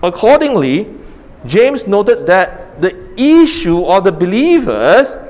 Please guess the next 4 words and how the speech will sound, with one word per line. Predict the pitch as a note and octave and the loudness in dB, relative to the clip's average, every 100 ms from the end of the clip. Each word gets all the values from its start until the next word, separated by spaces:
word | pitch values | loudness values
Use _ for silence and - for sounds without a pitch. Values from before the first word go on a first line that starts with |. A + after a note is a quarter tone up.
| - | -8
is | G3+ G#3+ G3 | -4 -4 -2
not | A3+ C#4+ C4+ | 0 0 0
the | F#3 - - | -4 -6 -12
intellectual | B3 C#4 C4+ B3+ B3 A#3+ B3 - A3 G#3+ G#3+ | -4 -4 2 2 2 -2 -4 -2 0 0 -2